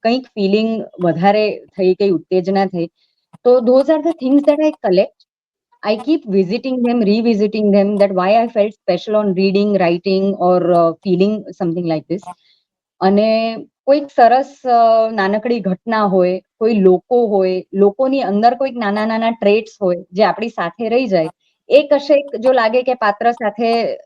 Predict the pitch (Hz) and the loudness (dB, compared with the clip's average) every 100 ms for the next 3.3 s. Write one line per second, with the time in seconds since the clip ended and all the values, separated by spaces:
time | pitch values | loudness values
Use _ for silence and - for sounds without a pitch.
0 | _ - 190 214 214 233 220 208 202 202 | _ -12 2 2 2 -2 -2 0 -2 0
1 | 214 190 160 - 202 185 190 190 185 196 | -4 -4 -6 -2 0 0 -2 -2 -2 -2
2 | 175 160 185 165 156 151 - 147 147 - | -4 -2 -2 -2 -2 -4 -6 -8 -8 -12
3 | 143 139 | -18 -18